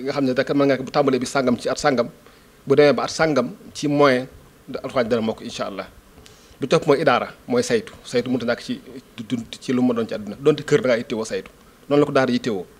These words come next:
Ñu gis ne am na ci yoo xam ne ci ay njuumte,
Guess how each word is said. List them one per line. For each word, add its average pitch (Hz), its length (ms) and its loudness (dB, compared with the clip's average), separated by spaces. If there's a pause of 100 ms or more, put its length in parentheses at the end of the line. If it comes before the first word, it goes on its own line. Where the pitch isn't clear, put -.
(580)
Ñu 131 100 2
gis 160 180 0
ne 143 180 4 (240)
am 147 180 2
na 139 80 6
ci 139 160 -6
yoo 123 160 0
xam 131 260 0
ne 120 120 -2
ci - 100 -8
ay 127 140 0
njuumte, 120 400 -2